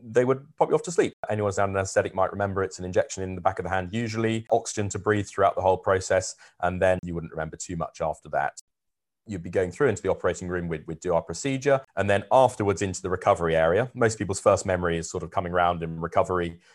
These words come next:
feeling a little bit groggy, sometimes a little bit of pain, sometimes feeling a bit nauseous. We know that gynecological procedures are a bit more likely to make you nauseous than some other operations.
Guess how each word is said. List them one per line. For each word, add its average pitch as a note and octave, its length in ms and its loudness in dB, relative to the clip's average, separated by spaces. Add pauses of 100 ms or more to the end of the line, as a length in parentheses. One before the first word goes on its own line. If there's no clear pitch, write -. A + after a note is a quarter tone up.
feeling F#2 240 -2
a G#2 40 0
little B2 160 4
bit - 180 0
groggy, A2 540 2
sometimes G2+ 460 0
a G2+ 40 -4
little F#2+ 140 -2
bit F2+ 80 -4
of F2 100 -8
pain, G#2+ 360 -2
sometimes G2 320 -2
feeling F#2+ 240 -6
a - 20 -6
bit F2 200 -4
nauseous. G#2 540 2 (280)
We G2 160 -4
know G2+ 340 4
that F#2 340 0
gynecological G2 720 -2
procedures F#2+ 800 -6
are F2 120 0
a E2 40 -2
bit F2+ 180 -8
more F2 140 -2
likely F2 300 0
to F#2+ 100 -10
make F2 160 -6
you F2+ 80 -10
nauseous F#2 440 -6
than F2 380 -8
some F#2+ 200 -2
other G2 180 2
operations. A2+ 500 0